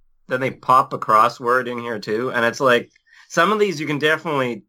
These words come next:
tell the era. Like, I re-, I remember looking at, like, something like an Andy Capp, and I'm like,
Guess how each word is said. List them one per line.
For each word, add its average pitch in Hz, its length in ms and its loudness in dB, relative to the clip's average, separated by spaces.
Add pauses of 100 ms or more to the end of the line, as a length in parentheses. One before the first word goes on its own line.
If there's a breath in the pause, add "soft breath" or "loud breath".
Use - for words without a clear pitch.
tell 120 220 4
the 117 160 -4
era. 117 320 4
Like, 120 300 0 (120)
I 107 100 -4
re-, 127 220 -4
I 113 60 -2
remember 120 480 2
looking 117 320 0
at, 107 100 -2
like, 101 160 -2
something 117 200 -4
like 104 140 -2
an 104 100 0
Andy 104 280 -2
Capp, 104 300 2
and 117 80 -2
I'm 104 60 0
like, 98 200 -4